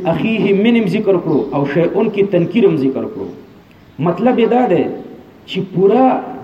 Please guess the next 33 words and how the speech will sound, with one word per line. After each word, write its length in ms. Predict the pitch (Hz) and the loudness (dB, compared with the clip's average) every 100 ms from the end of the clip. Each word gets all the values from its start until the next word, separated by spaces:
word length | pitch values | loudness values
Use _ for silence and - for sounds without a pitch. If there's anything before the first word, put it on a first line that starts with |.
| 117 | -6
جنایت 520 | 165 170 185 220 214 | -2 0 2 2 2
نه 100 | 226 | 0
دی 100 | 180 | 2
معاف 340 | 139 123 - | 2 -2 -4
شوی. 240 | 127 104 95 - - - - - 127 | -6 -6 -6 -10 -20 -20 -20 -20 -4
بعضې 300 | 214 233 220 | -2 0 0
اولیاء 480 | - 202 214 226 226 208 | 0 0 2 2 2 0
عفو 160 | 226 214 202 | 0 -2 0
کړې 220 | 233 214 | 0 2
ده 60 | |
او 80 | 202 | 2
بعضو 340 | 160 190 180 165 | 2 0 0 0
نه 100 | 160 | 0
ده 100 | 127 - | -2 -4
کړې. 180 | 101 95 - - - - - - - | -8 -8 -14 -20 -20 -20 -20 -20 -8
که 80 | 180 | -6
پوره 280 | 170 226 277 170 | -4 0 0 0
جنایت 340 | 202 185 185 | 0 0 0
معاف 260 | 165 147 - | -2 -2 -4
شي، 140 | - - - - - | -10 -16 -20 -20 -8
نو 100 | 139 | -4
بیا 160 | 160 165 | -2 -2
قصاص 380 | 175 151 208 214 | -4 -4 -4 -2
هم 120 | 208 | -2
لاړو، 220 | 202 202 190 139 | 0 0 2 0
دیت 280 | 156 156 | -2 0
هم 120 | 135 123 | 0 -2
لاړو، 240 | 113 120 139 - | -2 -8 -12 -10
چې 80 | 147 - | -12 -2
پوره 160 | 175 | 0
جنایت 420 | 185 139 131 120 107 | 0 0 0 -2 -6
معاف 180 | 107 101 | -12 -14
شي. 100 | - | -18